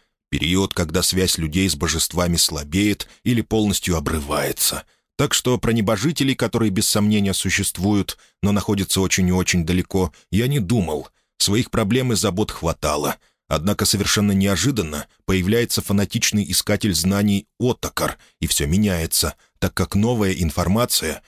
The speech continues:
заставила меня посмотреть на мир с другой точки зрения и отвлекла от текущих проблем. Германец принёс две книги и три предмета,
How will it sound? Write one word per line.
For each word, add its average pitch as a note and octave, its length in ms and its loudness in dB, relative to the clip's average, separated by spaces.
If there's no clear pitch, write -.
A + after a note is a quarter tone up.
заставила F#2 480 0
меня F#2+ 200 2
посмотреть G2 600 0
на E2 120 2
мир G2 220 2
с E2 100 -4
другой G2 360 0
точки E2 380 -4
зрения D2 520 -4
и D#2 80 2
отвлекла D2+ 720 -2
от D#2 220 -6
текущих - 560 -2
проблем. C#2+ 580 -4
Германец G#2 840 0
принёс A#2+ 400 2
две F#2 240 -2
книги D2+ 800 -2
и D#2+ 140 -2
три G#2 240 0
предмета, D#2 760 -2